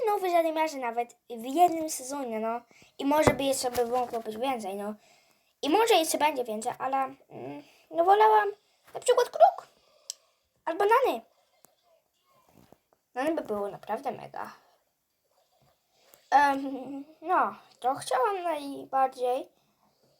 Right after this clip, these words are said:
ale się nie udało. I co ja będę robić? Search. Em, ja będę, ja nie będę ulepszać go. Będę go po prostu power one, znaczy może.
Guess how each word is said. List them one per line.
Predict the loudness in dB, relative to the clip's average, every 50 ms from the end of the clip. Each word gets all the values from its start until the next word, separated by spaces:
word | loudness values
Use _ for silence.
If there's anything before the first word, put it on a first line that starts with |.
| _ _ _ _ _ _ _ _ _ _ _ _ _ _
ale | -6 -6 -6 -6
się | -8 -8 -6
nie | -6 0
udało. | 2 4 4 4 2 -2 -10 -20 -20 -20 _ _ _ _ _ _
I | -8 -2
co | 2 4 4
ja | 4 4
będę | 4 4 4 6 6 6 8
robić? | 6 6 2 0 -6 -10 -12 -14 -12
Search. | -10 -6 -2 -2 -2 -2 -4 -6 _ _ _ _ _ _ _ _ _ _ _
Em, | 4 6 6 4 2 -8 -10 -12 _
ja | -10 -10 -4
będę, | 0 2 2 2 2 4 4 4 4 4 0 -8 -16 -20 _ _ _ _ _ _ _ _ _ _ _ _ _ _ _ _ _ _ _ _ _ _ _ _ _ _ -6
ja | -2
nie | 0 4 6
będę | 6 6 6 6 4
ulepszać | 4 4 4 4 2 2 0 -8 -8 -10 -12
go. | -12 -8 -4 -2 -2 -2 -2 -4 -8 _ _ _ _ _ _ _ _ _ _ _ _ _ _
Będę | -6 -4 -4 -6 -6
go | -2 -2 -2 -2 -2 -6
po | -14 -12
prostu | -8 -6 -6 -6 -8 -10 -10 -10 -12 -12 -12 _ _ _ _ _
power | -4 -2 -2 0 0 0 0 0 -2 -2 -2 -2 0 0
one, | -2 -2
znaczy | 0 2 2 2 2 0 -2 -2 -2 -4 _ _ _ _ _ _ _ _ _ _ _ _ -12
może. | -2 4 6 6 8 6 4 2 -2 -4 -4 -4